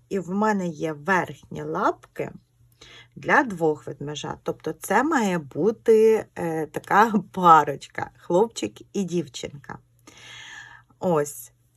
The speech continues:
Далі я вам розповім про пряжу. Це в мене Himalaya Dolphin Baby у кольорі, м, вісімдесят, триста сімдесят. Це такий дуже красивий коричневий колір.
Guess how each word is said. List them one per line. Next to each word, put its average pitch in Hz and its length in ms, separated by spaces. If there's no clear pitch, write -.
Далі 185 560
я 208 180
вам 226 220
розповім 202 580
про 190 200
пряжу. 165 640
Це 202 220
в 185 40
мене 180 220
Himalaya 190 800
Dolphin 165 680
Baby 170 600
у 185 120
кольорі, 175 1000
м, 160 300
вісімдесят, 190 880
триста 196 420
сімдесят. 156 760
Це 165 180
такий 175 320
дуже 175 580
красивий 165 600
коричневий 147 800
колір. - 400